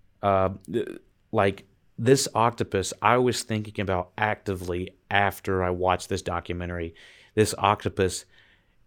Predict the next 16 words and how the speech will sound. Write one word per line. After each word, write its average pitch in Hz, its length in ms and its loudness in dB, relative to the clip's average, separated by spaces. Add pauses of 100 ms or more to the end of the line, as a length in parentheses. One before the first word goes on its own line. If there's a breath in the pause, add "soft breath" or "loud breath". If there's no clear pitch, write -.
is, 104 400 2 (240)
in 120 120 2
a 107 60 2
way, 104 440 2
it 107 280 -4 (180)
really 127 400 2
is 117 360 0
a 95 80 -4
teacher 90 800 -6 (340)
to 98 420 0 (500 soft breath)
help - 280 0
people 104 360 0
understand 92 800 -2
and 87 380 -8
explain 98 600 -10
that, 85 160 -10